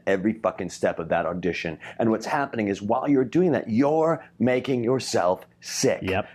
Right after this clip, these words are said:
Speaker 1: because you're dwelling on it.
Speaker 2: Right. Right. So if you do the work ahead of time where you can walk out and feel like, "You talk it over and let me know."
Speaker 1: Right.
Speaker 2: Then it's great. So that's, that's the work, you know, is beforehand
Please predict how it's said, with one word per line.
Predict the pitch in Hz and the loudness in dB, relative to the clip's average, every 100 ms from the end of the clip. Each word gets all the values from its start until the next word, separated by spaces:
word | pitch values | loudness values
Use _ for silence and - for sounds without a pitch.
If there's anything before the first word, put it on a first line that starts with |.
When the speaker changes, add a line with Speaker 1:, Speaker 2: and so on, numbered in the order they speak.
| - | -2
Speaker 1:
because | 117 - - 151 131 131 120 - - | -2 0 2 4 4 2 0 -14 -10
you're | 120 127 113 | 2 4 4
dwelling | 104 104 107 110 98 82 | 2 2 2 2 0 0
on | 76 65 | 0 -2
it. | 69 95 | -4 -2
Speaker 2:
Right. | 85 73 - - - _ _ _ | -2 -4 -10 -14 -14 _ _ _
Right. | 143 170 - _ _ - | 0 0 -2 _ _ -20
So | - 139 | -2 0
if | 131 127 | 2 4
you | 135 | 4
do | 120 151 | 6 6
the | 127 | 6
work | 127 123 | 4 2
ahead | 104 90 156 | 0 2 2
of | 135 | 0
time | - 90 80 80 113 - - - | 0 0 0 -4 -8 -10 -20 -4
where | 104 98 | -2 0
you | 98 | 0
can | 120 104 | 0 4
walk | 113 113 | 4 4
out | 139 151 127 | 2 2 0
and | 120 101 | -4 -8
feel | - 180 165 | 2 4 4
like, | 107 90 - - - | 2 -2 -6 -14 -6
"You | 92 92 | -2 0
talk | 101 85 | 0 -2
it | 87 | -4
over | 87 85 | -4 -4
and | 87 | -4
let | 85 | -4
me | 85 | -6
know." | 82 80 80 104 | -6 -6 -4 0
Speaker 1:
Right. | 127 87 - - _ - | 0 0 -4 -20 _ -4
Speaker 2:
Then | 107 131 120 | 0 2 2
it's | 117 | -2
great. | - 123 92 - | 0 0 0 0
So | 127 | 0
that's, | 110 131 135 - - - | 2 2 0 -2 -4 -4
that's | 117 98 107 117 - | -6 -2 0 0 -2
the | 104 113 | -2 2
work, | 143 117 - | 2 2 -4
you | - | -4
know, | 98 92 | -2 -2
is | 90 | -2
beforehand | 98 - 120 131 101 85 85 92 | -6 0 2 2 0 -6 -6 -8